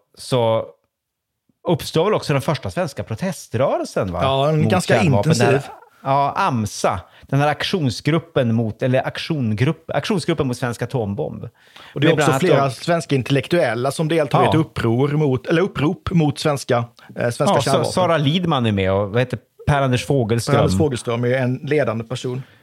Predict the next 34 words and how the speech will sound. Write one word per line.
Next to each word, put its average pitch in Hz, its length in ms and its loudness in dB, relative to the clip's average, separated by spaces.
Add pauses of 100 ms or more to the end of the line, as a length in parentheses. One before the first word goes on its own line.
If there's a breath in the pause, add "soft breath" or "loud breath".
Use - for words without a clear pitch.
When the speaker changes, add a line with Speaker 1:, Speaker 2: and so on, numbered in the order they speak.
(500 soft breath)
Speaker 1:
Exakt. - 440 -8 (720 loud breath)
Speaker 2:
Och - 140 0
året 208 240 0
efter 175 260 -2
så 196 120 -6
lägger 175 220 0
foa 160 360 0
fram 156 300 0
två 165 280 0
förslag, 160 580 0
alltså 165 420 0
två 185 280 -2
linjer 151 400 0
som 170 160 -6
man 170 120 0
kan, 165 320 -2 (720)
som 175 180 -2
har 165 100 2
med 160 100 -2
kärnvapenutveck-, 139 720 0
eh, 165 80 2
programmet 151 400 0
att 156 100 -2
göra. 143 260 2
Det 170 80 -4 (320 loud breath)
så - 120 -18
kallade 156 220 2
S-programmet 156 1000 0
som 160 180 -2
handlar 151 300 2
då 147 120 2
om 135 200 0
fortsatt 135 600 -4
skyddsforskning 156 840 -2